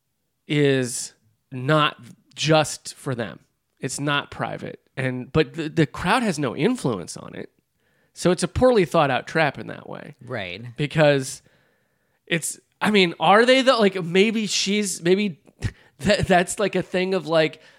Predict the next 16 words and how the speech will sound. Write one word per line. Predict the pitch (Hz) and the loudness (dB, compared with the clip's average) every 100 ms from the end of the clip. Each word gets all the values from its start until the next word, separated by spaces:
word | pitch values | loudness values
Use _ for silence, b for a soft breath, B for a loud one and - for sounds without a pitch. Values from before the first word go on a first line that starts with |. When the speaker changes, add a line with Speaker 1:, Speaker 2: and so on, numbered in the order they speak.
| b | b
Speaker 1:
Brad | 135 147 151 170 | -4 2 4 4
and | 170 147 | 2 2
Ryan | 151 160 156 | 2 2 2
and | 147 | -2
Dina | 135 147 160 160 | -2 0 2 0
should | 147 151 - | -2 -4 -6
stop | - 135 139 - | -4 0 -2 -2
to | 147 | -6
consider, | - 135 - 147 147 | -8 -8 -6 -2 0
like, | 139 - | 0 -2
"Oh | 151 | -2
no, | 151 156 | 0 0
people | 160 147 | -2 -2
are | 123 | 0
watching | 113 135 - 120 | 0 0 -2 -8
us. | - - | -8 -8